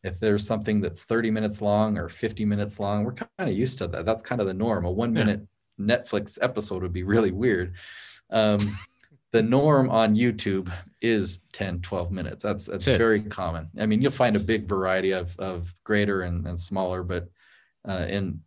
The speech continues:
Speaker 1: the channels I watch, ten to twelve minutes is the norm
Speaker 2: Yeah.
Speaker 1: there too.
Speaker 2: Okay.
Speaker 1: Um, but I have
Speaker 2: Good
Speaker 1: a
Speaker 2: to know.
Speaker 1: demo I can give you. So
Speaker 2: Sure.
Speaker 1: on that topic that Doreen shared, uh, how to get rid of strep throat without antibiotics, I'm gonna give you a, a bad example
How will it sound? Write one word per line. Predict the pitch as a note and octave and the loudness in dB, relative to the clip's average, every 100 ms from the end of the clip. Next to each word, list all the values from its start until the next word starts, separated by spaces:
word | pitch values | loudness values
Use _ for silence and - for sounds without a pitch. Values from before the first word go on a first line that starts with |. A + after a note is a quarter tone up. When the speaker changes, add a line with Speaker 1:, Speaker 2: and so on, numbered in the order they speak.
| _ | _
Speaker 1:
the | - | -8
channels | - D#3 D#3 B2+ | -2 0 0 2
I | B2+ | 4
watch, | G2+ F2 F2+ - _ | 4 2 0 -6 _
ten | - G2 | -6 -4
to | F2+ | -4
twelve | F#2+ F2+ | -4 -4
minutes | F2+ E2 - | -4 -6 -6
is | E2+ | -8
the | F#2+ | -8
norm | F#2 F2+ F2 | -6 -4 -2
Speaker 2:
Yeah. | D3 | -2
Speaker 1:
there | B2+ | -4
too. | G2 F2 D#2+ G#2 | -4 -6 -6 -12
Speaker 2:
Okay. | A2+ G2+ C#3+ - - - - | -4 -4 -6 -12 -20 -8 0
Speaker 1:
Um, | G#2+ G#2 | 2 2
but | G2 A2 | 0 0
I | |
have | G#2+ | 2
Speaker 2:
Good | D3+ | 4
Speaker 1:
a | - | 6
Speaker 2:
to | |
know. | B2+ | 6
Speaker 1:
demo | G2+ G2 - _ _ - | 4 -2 -8 _ _ -4
I | G#2+ | -4
can | G#2 G2 | -4 -2
give | G2 F2+ | -2 0
you. | G2+ A#2 | 0 -2
So | - - A2+ G#2+ F#2+ | -4 0 2 2 0
Speaker 2:
Sure. | G#2 C#3+ - _ _ _ _ - | 0 -2 -2 _ _ _ _ -2
Speaker 1:
on | B2+ | 2
that | C3 B2 | 4 2
topic | - A2+ G#2+ G#2 | 2 0 0 -6
that | G#2+ - | -4 -4
Doreen | A2 G2+ G#2 G2 | -2 0 0 -2
shared, | F#2+ G#2 F#2 F2+ | -4 -2 -2 -2
uh, | F2+ E2+ | -2 0
how | A2 | 0
to | A2 | 2
get | A2 | 2
rid | G#2+ | 2
of | G2+ | 2
strep | - G#2+ G#2 | -2 -2 -2
throat | - G2 D#2+ - | -2 -2 -4 -8
without | G2 F#2 G2 - - | -10 -2 -2 -2 -4
antibiotics, | G2 F#2+ F#2+ F2 - G#2 | -6 -4 -2 -2 -4 -6
I'm | |
gonna | G2+ G#2+ | 0 0
give | G#2 A2+ | 0 -2
you | A2+ A2 G#2 | 0 2 2
a, | F#2+ F2+ F2 - _ _ _ _ _ | 0 -4 -10 -20 _ _ _ _ _
a | F#2 | -6
bad | F2+ C3+ | 0 2
example | A#2+ F2 F#2+ F#2 G#2 G2+ | 2 0 -4 -2 -2 -2